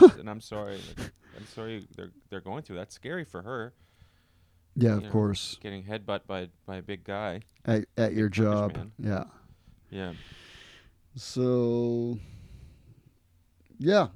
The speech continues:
Speaker 2: that was a hard, that was a hard one. Um, you know, I connected with a lot of, um,
Speaker 1: Is he
Speaker 2: uh,
Speaker 1: upset?
Speaker 2: uh, y-, uh, the day it happened, he was a little upset, and was like,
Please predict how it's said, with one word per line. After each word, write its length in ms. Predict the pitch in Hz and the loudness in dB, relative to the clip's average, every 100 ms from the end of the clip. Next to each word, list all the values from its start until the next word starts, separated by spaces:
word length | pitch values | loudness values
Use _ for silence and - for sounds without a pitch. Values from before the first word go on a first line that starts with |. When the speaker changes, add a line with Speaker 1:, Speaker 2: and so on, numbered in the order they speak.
| - | -2
Speaker 2:
that 80 | 143 | 0
was 140 | 143 | 2
a 40 | |
hard, 200 | 139 151 | 2 2
that 40 | 170 | 4
was 100 | 151 | 4
a 60 | |
hard 220 | 123 147 143 | 6 8 8
one. 300 | 151 156 147 - - | 4 0 -6 -18 -6
Um, 880 | 131 131 120 117 117 117 117 113 104 _ _ _ _ _ _ _ _ _ _ _ - - _ - | 2 4 4 0 -2 -4 -6 -8 -12 _ _ _ _ _ _ _ _ _ _ _ -20 -20 _ -6
you 80 | 120 | -2
know, 60 | |
I 80 | 123 | 0
connected 360 | - 135 - 127 | 0 0 2 2
with 120 | 117 | 4
a 40 | |
lot 280 | 117 120 120 | 4 6 6
of, 260 | 117 104 113 | 4 2 2
um, 360 | 110 104 104 - _ _ _ - - | 2 0 -4 -8 _ _ _ -20 -16
Speaker 1:
Is 160 | 113 127 | -14 -8
he 160 | 139 | -4
Speaker 2:
uh, 60 | 175 | -2
Speaker 1:
upset? 280 | - 208 - | -2 -4 -6
Speaker 2:
uh, 100 | 160 - - | -12 -8 -2
y-, 120 | 135 - _ _ _ _ _ - _ - - _ _ _ _ _ - _ - | -2 -2 _ _ _ _ _ -20 _ -20 -20 _ _ _ _ _ -20 _ 4
uh, 220 | 147 143 | 6 8
the 120 | 135 | 6
day 320 | 120 151 185 | 8 10 10
it 60 | 175 | 10
happened, 400 | 147 147 - 135 | 8 6 6 4
he 160 | 135 135 | 4 4
was 280 | 131 135 | 4 4
a 60 | 131 | 4
little 260 | 127 139 131 | 4 6 4
upset, 480 | 107 - 117 117 - | 2 0 2 2 0
and 140 | 113 | -2
was 280 | 113 110 104 | 0 -2 -2
like, 200 | 107 | -4